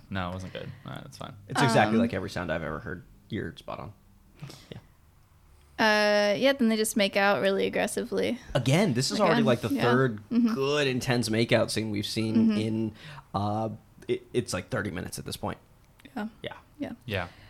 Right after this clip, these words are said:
Speaker 3: Um, I thought that the score was really interesting. It kind of reminded me a lot of the Great Expectations score. I don't know if you thought about that at all. 'Cause it was kind of, like, soft electronic, like,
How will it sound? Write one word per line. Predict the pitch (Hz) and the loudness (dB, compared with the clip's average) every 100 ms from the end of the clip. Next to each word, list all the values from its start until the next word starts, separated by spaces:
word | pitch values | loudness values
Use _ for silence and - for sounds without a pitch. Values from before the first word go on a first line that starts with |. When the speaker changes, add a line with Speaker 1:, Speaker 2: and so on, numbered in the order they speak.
| - - - | -20 -6 2
Speaker 3:
Um, | 247 254 247 - - | 4 4 -2 -10 2
I | 277 | 2
thought | 427 480 | 2 -2
that | 294 | -4
the | 247 | -4
score | - 185 185 | -2 0 0
was | 233 | 0
really | 277 285 | -2 0
interesting. | 277 302 - 302 | -2 -2 -2 0
It | 285 | 0
kind | - 226 | 0 0
of | 330 | 0
reminded | 262 190 190 | 0 0 0
me | 196 | 0
a | 190 | 2
lot | 180 | 2
of | - - | 0 -4
the | 190 | -2
Great | 175 170 | -2 -2
Expectations | - - - - 180 - 247 269 | -4 -8 -8 -6 -8 -2 -2 -2
score. | - 269 285 | -2 -2 0
I | 294 - | -2 -4
don't | - | -6
know | - | -8
if | - | -8
you | - | -8
thought | - - | -8 -8
about | - - | -8 -8
that | - | -8
at | 214 | -8
all. | 85 220 240 - - - - - - - - - - - - - - - - - - | -8 -8 -10 -14 -20 -20 -20 -20 -20 -20 -20 -20 -20 -20 -20 -20 -20 -20 -20 -20 -12
'Cause | - 247 | -4 2
it | 240 | 4
was | 254 | 2
kind | - 285 320 | 2 2 2
of, | 320 | 2
like, | 285 226 196 | 4 6 4
soft | - - - 180 190 - | -2 -2 2 2 2 0
electronic, | 190 180 - - 190 185 185 180 - | 0 0 -2 -4 -2 0 0 0 0
like, | 196 - | 0 0